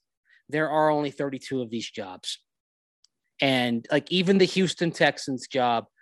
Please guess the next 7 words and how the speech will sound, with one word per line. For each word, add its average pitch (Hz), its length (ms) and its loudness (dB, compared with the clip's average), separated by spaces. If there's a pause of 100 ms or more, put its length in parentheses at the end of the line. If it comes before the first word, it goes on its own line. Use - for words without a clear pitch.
(360)
was 151 220 6
attractive 139 720 0
to 120 540 -4
David 143 360 2
Culley, 120 520 2
a 120 80 -6
coaching 131 600 -4